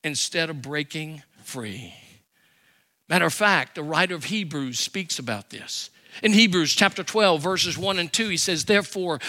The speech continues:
since we are surrounded by so great a cloud of witnesses, let us lay aside every weight and sin which clings so closely, and let us run with endurance the race that is set before us, looking to Jesus, the founder and the perfecter of our faith,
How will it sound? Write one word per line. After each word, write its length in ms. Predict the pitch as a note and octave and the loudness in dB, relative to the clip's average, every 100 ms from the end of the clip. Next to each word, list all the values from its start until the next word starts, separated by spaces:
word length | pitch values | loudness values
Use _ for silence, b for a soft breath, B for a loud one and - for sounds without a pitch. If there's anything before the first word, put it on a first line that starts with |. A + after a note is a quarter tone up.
| B - | B -2
since 300 | G3 F3 G3+ | 0 0 0
we 140 | G3+ | 2
are 60 | F3 | 2
surrounded 500 | - F3 G3 G3 F#3 | 0 2 2 2 2
by 120 | F3+ | 2
so 220 | - G#3 | 2 0
great 280 | E3+ F#3+ F#3+ | -2 0 0
a 40 | |
cloud 300 | - G3 G3 | 2 4 4
of 160 | F#3+ E3+ | 4 0
witnesses, 540 | G#3+ F#3+ E3+ E3+ D3+ B B | -2 0 0 0 0 B B
let 180 | G#3+ G#3+ | 6 8
us 200 | G#3+ G#3 | 8 6
lay 200 | G#3+ G#3+ | 8 8
aside 560 | G#3 - A3 G3+ G3 - G#3 | 6 4 6 6 6 4 4
every 400 | G3+ F#3+ G#3 G3+ | 4 4 0 0
weight 720 | E3+ D#3+ F#3+ G3 F3+ - - B B | -6 2 6 6 4 -2 -4 B B
and 160 | F3 E3+ | 0 2
sin 460 | - - G#3 F#3+ F#3 | 2 6 6 6 2
which 240 | F#3 - | -2 -2
clings 400 | - A3 G#3+ G3+ | 2 2 2 0
so 200 | - F#3 | 0 -2
closely, 640 | - G#3 F#3+ - F#3+ D#3 B B | -2 0 2 2 2 0 B B
and 120 | G#3+ | 6
let 140 | G#3 A3+ | 8 8
us 160 | - | 4
run 260 | F#3+ A#3 A#3 | 2 2 2
with 180 | A3 G#3+ | 0 0
endurance 520 | G#3 E3 G#3+ G3+ - | -4 -2 -2 0 -2
the 100 | G3 | 0
race 560 | E3+ D#3 F#3+ A#3+ G#3+ - | 0 2 6 6 6 2
that 160 | G#3+ | 0
is 120 | G#3+ | 0
set 260 | - G3+ F#3+ | 2 2 2
before 360 | F3 A3 G3 D#3+ | -6 -4 -2 0
us, 140 | - B B | -2 B B
looking 360 | F#3 B3 B3+ A#3 | 0 0 0 -2
to 120 | G#3+ | -4
Jesus, 500 | E3+ G#3 G3 D#3+ F3 | -2 0 2 0 0
the 100 | G3 | -2
founder 500 | D#3 G#3+ G#3+ G#3 F3+ | 0 4 4 2 0
and 100 | E3+ | -2
the 60 | F3 | -2
perfecter 580 | - D#3 A3+ G#3+ G3+ F#3 | -6 -2 0 2 0 -2
of 120 | E3 | 0
our 140 | D#3+ | 0
faith, 500 | C#3+ - F3 C#3+ - | 0 2 2 2 -4